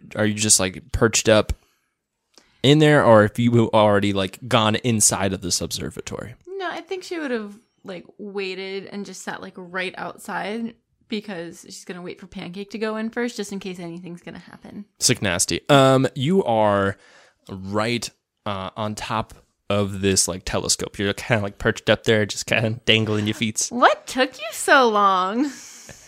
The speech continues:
Speaker 1: There were, there were a lot of dogs, and I, I wasn't, um, I, uh,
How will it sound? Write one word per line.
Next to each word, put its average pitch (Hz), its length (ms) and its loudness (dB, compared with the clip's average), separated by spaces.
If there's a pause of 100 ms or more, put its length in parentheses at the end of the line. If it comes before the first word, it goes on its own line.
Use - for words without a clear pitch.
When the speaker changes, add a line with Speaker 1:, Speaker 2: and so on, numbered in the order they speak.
(120)
Speaker 1:
There 104 180 -2
were, 104 440 -2
there 101 140 -2
were 101 80 -2
a 98 80 -6
lot 98 160 -6
of 95 80 -10
dogs, - 400 -10
and 95 140 -12
I, 90 260 -14
I 90 220 -10
wasn't, 98 580 -4
um, 90 380 -6 (1400)
I, 107 280 4
uh, 139 360 0